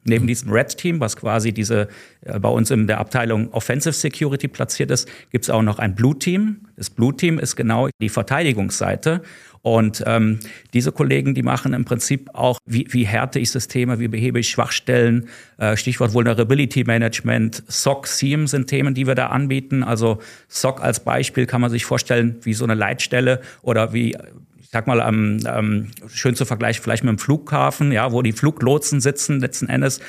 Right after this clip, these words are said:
Speaker 1: So haben wir dann auch ein, ein Security Operations Center,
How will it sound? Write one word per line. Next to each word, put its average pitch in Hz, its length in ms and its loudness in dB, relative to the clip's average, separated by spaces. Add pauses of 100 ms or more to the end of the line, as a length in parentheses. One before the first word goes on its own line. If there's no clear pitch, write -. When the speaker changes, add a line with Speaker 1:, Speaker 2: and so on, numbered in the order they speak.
(100)
Speaker 1:
So 123 220 0
haben 120 200 2
wir 127 100 2
dann 131 140 2
auch 127 280 -2
ein, 123 300 0
ein 113 120 0
Security 131 480 -2
Operations 123 560 0
Center, 147 400 0